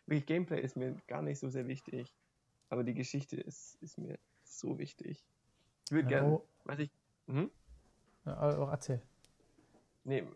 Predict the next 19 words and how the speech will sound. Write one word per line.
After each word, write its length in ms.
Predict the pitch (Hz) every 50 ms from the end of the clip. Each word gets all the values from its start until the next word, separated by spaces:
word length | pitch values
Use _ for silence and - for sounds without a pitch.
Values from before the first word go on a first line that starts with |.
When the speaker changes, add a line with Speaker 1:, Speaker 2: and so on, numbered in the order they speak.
| - - - - - -
Speaker 1:
ein, 320 | - 151 180 190 180 - -
ein, 240 | - 147 156 156 - _ - -
ein 460 | - 135 139 147 143 - - - - -
Spiel, 280 | - - - 143 147 143
das 120 | 127 127
ich 200 | 127 127 131 - _ _ _ _ _ _ _ _ _ _ _ -
wegen 280 | - 120 123 117 110 120
der 240 | - - - - -
Geschichte 440 | - 156 123 - 175 180 - - 156
gerne 260 | - - - - 135 127
spielen 360 | - - 127 123 120 120 113
würde, 420 | 127 127 - - - - 127 139 - - - - - - - _ _ _ -
äh, 260 | 123 127 - - - 139 - _ _ -
wäre 540 | - 131 127 - - - - - - - 131 - _ _ - - - - - _ _ _ _ _ _ _
The 80 | - 117
Last 320 | 120 123 127 127 - -
of 100 | 123 117
Us. 360 | 120 - - - - - - - _ _ _ _ _ _ _ _ _ _ _ _ _ _ _ _ _ _ _ _ _ _ _ _ -
Speaker 2:
Mhm. 840 | 135 120 113 98 92 123 127 127 139 147 160 175 190 202 208 214